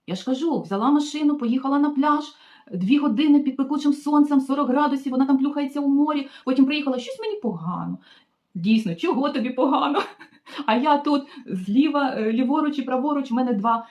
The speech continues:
е, вентилятори, всі вікна, м, закриті, і Маріанна лежить, е, у спальні, ой, і думає, як вижити, як вижити, е, у, в цій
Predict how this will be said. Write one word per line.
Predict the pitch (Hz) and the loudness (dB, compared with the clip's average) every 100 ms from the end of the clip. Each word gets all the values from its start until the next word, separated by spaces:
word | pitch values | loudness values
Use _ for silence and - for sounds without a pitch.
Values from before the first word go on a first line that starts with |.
| - | -8
е, | 190 - 196 185 - | -6 -4 -4 -4 0
вентилятори, | 233 220 220 269 302 302 311 | 0 2 2 2 2 -2 -6
всі | 302 - 254 240 - | -8 -6 -2 -2 -2
вікна, | 180 233 196 180 - - _ - | -2 -2 -2 -6 -8 -16 _ -8
м, | 180 165 | -6 -4
закриті, | 214 233 294 320 311 311 - - - | -4 0 0 -2 -4 -6 -8 -12 -4
і | |
Маріанна | 208 202 233 285 262 262 262 _ | -2 0 2 4 4 2 -2 _
лежить, | 202 226 220 294 285 - _ - - - | -2 0 0 -2 -4 -12 _ -18 -12 -8
е, | 180 165 - - 185 - _ - | -8 -8 -10 -10 -12 -14 _ -8
у | 185 | -6
спальні, | - 277 302 277 269 269 - _ _ _ - | 2 2 4 4 2 0 -6 _ _ _ 0
ой, | 240 208 180 - - - - | 2 2 -2 -10 -18 -20 -6
і | 220 208 - | -2 -2 -2
думає, | 196 247 226 202 | 0 0 0 -2
як | 185 202 | -4 -4
вижити, | 190 214 208 196 - - | -2 -2 -2 -8 -10 -8
як | 202 | -6
вижити, | 208 247 220 202 208 - - | -4 -4 -6 -10 -12 -20 -18
е, | - | -10
у, | 170 - 180 | -10 -8 -8
в | 170 180 190 | -8 -14 -14
цій | - 190 202 214 | -8 -4 -4 -6